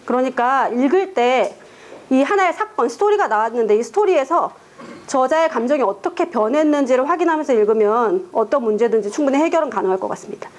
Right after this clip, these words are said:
첫 번째 보면 어쨌든 대학교를 졸업하니까 스포츠를 가-,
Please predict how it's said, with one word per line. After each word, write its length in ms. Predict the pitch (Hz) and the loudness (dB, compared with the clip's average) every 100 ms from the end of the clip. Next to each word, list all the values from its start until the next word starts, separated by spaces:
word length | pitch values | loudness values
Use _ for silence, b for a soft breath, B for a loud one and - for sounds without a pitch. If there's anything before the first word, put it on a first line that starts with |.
| B B B | B B B
첫 100 | 392 | -2
번째 200 | 403 381 | 0 2
보면 140 | 320 269 | 2 2
어쨌든 240 | 269 302 | 0 0
대학교를 320 | 262 302 330 | 0 0 0
졸업하니까 680 | 302 254 285 320 453 269 196 - - B B | 0 -2 0 -2 0 0 -2 -6 -20 B B
스포츠를 460 | - - 427 403 339 | -8 -4 0 0 0
가-, 240 | 269 262 | -2 -4